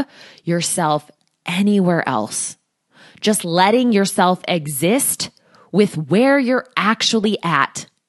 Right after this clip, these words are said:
mentally, physically, emotionally. And it's not gonna be all unicorns and rainbows, and that is okay.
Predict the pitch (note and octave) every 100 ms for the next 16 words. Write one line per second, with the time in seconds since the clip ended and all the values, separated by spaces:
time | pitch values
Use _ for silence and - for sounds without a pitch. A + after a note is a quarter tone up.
0 | _ _ _ _ G3+ A#3 A#3 A#3 A#3 -
1 | G#3 F#3+ G#3 G3 G#3 F#3 F3+ E3+ E3+ G3+
2 | F3+ F3+ F3 F3+ - _ _ _ _ _
3 | _ _ _ _ _ - F#3+ F#3+ G#3 G#3
4 | A3 A#3 A3 G3+ G3+ E3+ F3 F3+ F3+ F3+
5 | F3+ G3 F#3 F3 E3+ D#3+ E3+ E3+ E3 E3
6 | D3+ D#3+ F3+ F#3+ - E3 D#3+ D#3+ D3+ D#3
7 | D3 C#3+